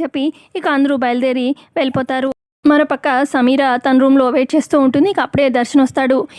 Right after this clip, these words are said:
"ఏంటి దర్శన్, నేను ఫోన్ చేసి ఎంతసేపు అయింది, వస్తున్నాను అన్నావు, ఇంతసేపు నీకెందుకు పట్టింది, ఏమైంది, మన విషయం చెప్పావా మీ అమ్మగారికి,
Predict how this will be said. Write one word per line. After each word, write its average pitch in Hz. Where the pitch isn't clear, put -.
"ఏంటి 311
దర్శన్, 302
నేను 302
ఫోన్ 302
చేసి 330
ఎంతసేపు 269
అయింది, 277
వస్తున్నాను 339
అన్నావు, 262
ఇంతసేపు 330
నీకెందుకు 285
పట్టింది, 277
ఏమైంది, 294
మన 277
విషయం 262
చెప్పావా 311
మీ 262
అమ్మగారికి, 277